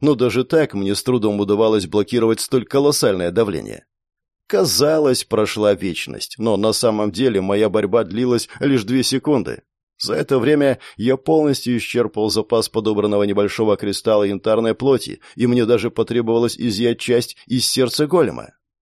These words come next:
Всю энергию я пускал на защитный барьер, который пришлось сжать до размеров моего тела. Две секунды тянулись долго. Тем не менее, я не испытывал боли,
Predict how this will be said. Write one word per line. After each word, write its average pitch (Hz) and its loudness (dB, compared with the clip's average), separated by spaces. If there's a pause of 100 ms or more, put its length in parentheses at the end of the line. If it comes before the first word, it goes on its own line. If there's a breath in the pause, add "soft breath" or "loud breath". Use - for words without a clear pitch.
(200)
Всю 170 -4
энергию 151 2
я 107 0
пускал 127 2
на 123 2
защитный 104 -4
барьер, 98 0 (200 soft breath)
который 127 0
пришлось 120 0
сжать 127 0
до 131 2
размеров 101 0
моего 107 2
тела. 71 -6 (380)
Две 98 -4
секунды 107 -2
тянулись 104 -2
долго. - -10 (220)
Тем 104 -2
не 107 0
менее, 117 0
я 113 0
не 117 2
испытывал 123 -2
боли, 131 0